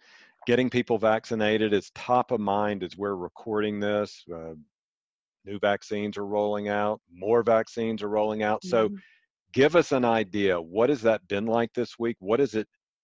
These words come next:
Speaker 1: what does it look like to <laughs> stand up a vaccination clinic?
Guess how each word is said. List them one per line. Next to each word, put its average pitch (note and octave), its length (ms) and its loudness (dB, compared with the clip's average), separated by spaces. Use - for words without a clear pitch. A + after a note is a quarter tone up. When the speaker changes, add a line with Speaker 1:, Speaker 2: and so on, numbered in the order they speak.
Speaker 1:
what G3+ 100 2
does G3 100 -4
it A#2+ 120 0
look G#2 400 -4
like F2+ 420 0
to G#2+ 380 0
<laughs> - 220 -20
stand B2+ 420 2
up A#2 160 4
a A2+ 60 -4
vaccination G2+ 800 0
clinic? G2 380 -6